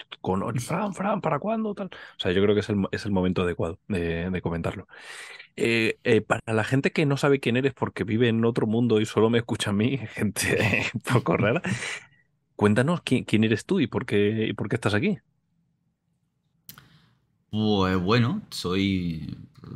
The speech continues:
Speaker 2: una personita
Speaker 1: ¿Tampoco te lo esperabas o qué?
Speaker 2: peatón, no sé. Eh, se puede definir como un peatón porque tampoco tengo coche. <laughs> Así que, bueno.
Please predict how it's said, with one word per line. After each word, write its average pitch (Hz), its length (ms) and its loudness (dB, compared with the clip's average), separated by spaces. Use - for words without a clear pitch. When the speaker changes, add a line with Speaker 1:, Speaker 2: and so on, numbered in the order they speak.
Speaker 2:
una 101 260 2
personita 101 460 4
Speaker 1:
¿Tampoco 117 160 6
te 110 80 6
lo 127 60 8
esperabas 113 500 4
o - 80 6
qué? 117 140 4
Speaker 2:
peatón, 110 640 4
no 107 140 4
sé. 110 220 -2
Eh, 87 580 2
se 90 180 -6
puede 101 140 2
definir 98 260 -2
como 107 140 -2
un 90 100 -4
peatón 101 360 -8
porque 90 180 -10
tampoco 82 320 -10
tengo 87 180 -8
coche. - 280 -8
<laughs> - 420 -2
Así 110 380 0
que, 92 240 -2
bueno. 98 260 -4